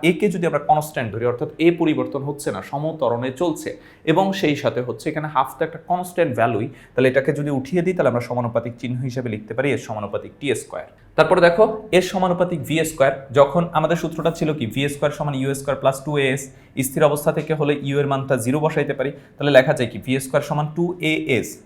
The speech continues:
এখন যদি সমতরণে চলে, তাহলে টু এটা কনস্ট্যান্ট হয়ে যাবে, তাহলে ভি স্কয়ার সমানুপাতিক এস, অর্থাৎ উল্টো করে লিখতে পারি এস সমানুপাতিক ভি স্কয়ার, যেটাকে আমরা লিখতে পারি স্থির অবস্থা থেকে সমতরণে বস্তু, আহ, গতিশীল বস্তুর অতিক্রান্ত দূরত্ব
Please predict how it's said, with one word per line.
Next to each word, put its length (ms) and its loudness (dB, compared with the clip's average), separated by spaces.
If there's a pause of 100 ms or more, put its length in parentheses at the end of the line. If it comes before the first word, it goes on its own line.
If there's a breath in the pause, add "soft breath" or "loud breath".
এখন 260 -2
যদি 380 0
সমতরণে 1300 2
চলে, 240 2 (260 loud breath)
তাহলে 140 2
টু 340 -2
এটা 260 2
কনস্ট্যান্ট 480 -2
হয়ে 120 -4
যাবে, 180 -8 (120)
তাহলে 140 -6
ভি 180 -4
স্কয়ার 200 -4
সমানুপাতিক 560 -6 (100)
এস, 340 2 (160 loud breath)
অর্থাৎ 240 0 (100)
উল্টো 240 2
করে 180 0
লিখতে 240 -4
পারি 240 -2
এস 180 -2
সমানুপাতিক 560 -8
ভি 160 0
স্কয়ার, 280 -6 (280 loud breath)
যেটাকে 220 2
আমরা 140 2
লিখতে 240 -2
পারি 160 0
স্থির 200 -4
অবস্থা 280 0
থেকে 180 -4
সমতরণে 580 0
বস্তু, 380 -8
আহ, 100 2
গতিশীল 460 -4
বস্তুর 380 -6
অতিক্রান্ত 460 -2
দূরত্ব 520 -2